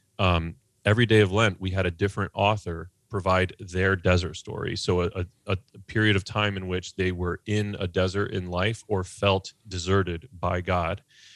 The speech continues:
and how ultimately God's love, power, and mercy shone through in the end. And there are forty different stories like that.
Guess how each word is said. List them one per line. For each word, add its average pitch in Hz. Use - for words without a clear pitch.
and 95
how 92
ultimately 95
God's 90
love, 98
power, 90
and 85
mercy 90
shone 82
through 92
in 80
the 80
end. 80
And 82
there 82
are 82
forty 107
different 92
stories 90
like 80
that. 82